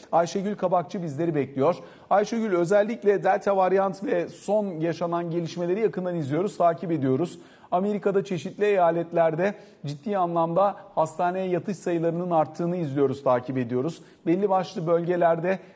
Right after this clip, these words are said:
e, a-, ekonomik aktiviteyi de doğrudan etkilemeye başlamış gibi görünüyor. Dolayısıyla bunların genel çerçevede piyasa etkisinin nasıl olması beklenebilir? Amerika'daki büyüme beklentileri aşağı revize edilirken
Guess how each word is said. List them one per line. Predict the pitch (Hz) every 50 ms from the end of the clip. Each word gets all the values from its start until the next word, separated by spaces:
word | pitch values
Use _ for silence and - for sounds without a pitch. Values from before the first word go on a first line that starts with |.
| _
e, | 160 160 160 - -
a-, | 143 147 -
ekonomik | 170 143 135 160 160 175 196 214 -
aktiviteyi | 185 165 156 - - 170 160 151 - 180 190
de | 190 180
doğrudan | 156 170 165 151 139 147 143
etkilemeye | 143 135 135 - 147 139 135 135 131 131 123
başlamış | 127 131 127 127 - 131 123 117 -
gibi | - 131 117 120
görünüyor. | 117 127 123 123 127 131 139 165 196 - - - - - _ -
Dolayısıyla | 180 190 214 214 214 - - 226 226 208 202 185 175 143 131
bunların | 143 151 170 190 208 208 220 233 233 233 196
genel | 160 165 170 196 220 226 220 196 170
çerçevede | - - 190 180 180 - - 190 180 165 170 156 139 143 170 196 185 - - - - _
piyasa | - - 196 226 240 233 233 - 220 -
etkisinin | - 180 170 - - 170 - - 185 196 214 202
nasıl | 196 190 - - 190
olması | 185 170 160 156 143 139 - 139
beklenebilir? | 143 131 135 143 139 135 131 123 135 156 196 196 - - - - -
Amerika'daki | - 180 190 214 226 220 - 214 190 214 175 214 190 160
büyüme | 170 190 202 202 226 208
beklentileri | 202 196 196 196 190 185 185 165 - 185 185 180
aşağı | 175 175 165 - - 196 185 175 170
revize | 170 160 156 135 139 151 151
edilirken | 151 151 190 190 214 170 - - 190 196 196